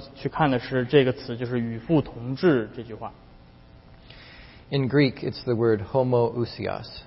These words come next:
Speaker 1: 在希腊语当中，这是一个词，就叫做homoousios。
Speaker 2: Homo means the same, and ousios means nature or essence.
Speaker 1: Homo，呃，是指的是一个，而ousios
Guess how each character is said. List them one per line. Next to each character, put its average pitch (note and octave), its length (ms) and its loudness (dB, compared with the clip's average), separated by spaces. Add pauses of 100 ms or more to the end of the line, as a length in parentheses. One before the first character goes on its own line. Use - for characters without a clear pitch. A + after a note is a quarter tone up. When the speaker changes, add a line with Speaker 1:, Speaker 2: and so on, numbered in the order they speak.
(480)
Speaker 1:
在 E3+ 160 12
希 F3 180 2
腊 F3 240 6
语 B2+ 160 2
当 C3+ 220 4
中， C3+ 120 6
这 C#3+ 120 6
是 C3+ 160 0
一 B2 100 2
个 D3 80 8
词， A#2+ 480 -4 (240)
就 B2+ 180 0
叫 B2+ 200 4
做 A#2+ 200 0
homoousios。 C3 1000 0 (600)
Speaker 2:
Homo C3+ 420 6
means A#2+ 300 -2
the B2+ 100 -4
same, A#2+ 440 -2 (200)
and A2 200 -4
ousios A#2 760 0
means G#2 260 -6
nature G#2+ 400 -4
or G2+ 160 -2
essence. - 560 -10 (480)
Speaker 1:
Homo， D3+ 580 8 (120)
呃， A#2+ 400 -2
是 C3 360 -2
指 B2 200 -8
的 A2+ 160 -4
是 A#2 280 -6
一 A2 220 -12
个， C3 360 2 (500)
而 A#2+ 160 0
ousios C3 640 2